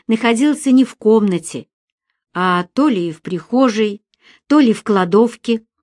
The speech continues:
В этих старых коммунальных квартирах никогда не поймешь, где что было, потому что их много раз перепланировали.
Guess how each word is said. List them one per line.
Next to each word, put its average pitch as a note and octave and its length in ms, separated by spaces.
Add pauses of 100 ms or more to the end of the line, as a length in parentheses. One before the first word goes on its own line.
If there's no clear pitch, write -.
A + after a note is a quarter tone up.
(680)
В G3+ 80
этих B3 280
старых G#3+ 520
коммунальных G3 600
квартирах G3 680 (360)
никогда B3 600
не E3 140
поймешь, F3 580 (280)
где G3 300
что A#3 260
было, D#3 400 (440)
потому F#3+ 340
что - 220
их G3 360 (260)
много G#3+ 320
раз A3+ 260
перепланировали. A3 1000